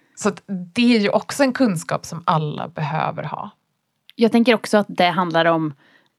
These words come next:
Speaker 2: inkludering igen. För det är ju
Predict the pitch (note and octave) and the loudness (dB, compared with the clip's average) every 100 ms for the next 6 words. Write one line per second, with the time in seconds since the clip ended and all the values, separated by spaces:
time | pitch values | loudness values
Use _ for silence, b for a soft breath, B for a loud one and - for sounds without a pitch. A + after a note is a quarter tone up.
0 | _ - G#3+ - F3+ E3 F#3 G3 F3 G#3+ | _ 0 2 2 2 4 4 2 4 4
1 | - F#3 G#3 b b b _ F#3 E3+ F3 | 4 0 -2 b b b _ 2 2 2
2 | F#3 F3+ | 2 0